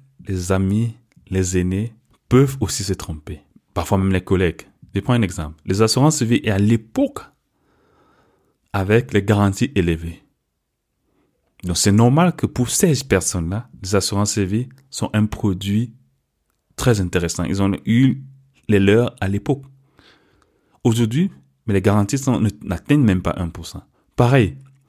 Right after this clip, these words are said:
ah, l'immobilier est toujours rentable. Mais à l'époque, les prix n'étaient pas pareils qu'aujourd'hui.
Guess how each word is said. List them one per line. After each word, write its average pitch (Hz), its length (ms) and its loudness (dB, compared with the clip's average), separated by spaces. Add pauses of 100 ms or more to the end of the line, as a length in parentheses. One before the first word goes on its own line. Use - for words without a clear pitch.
(280)
ah, 123 220 4
l'immobilier 120 420 4
est 117 60 4
toujours 104 300 0
rentable. 87 600 -6 (280)
Mais - 300 -4 (100)
à 123 80 0
l'époque, 135 460 0
les 107 100 -2
prix - 240 2
n'étaient 131 220 0
pas 117 100 0
pareils 117 260 -2
qu'aujourd'hui. 120 580 -2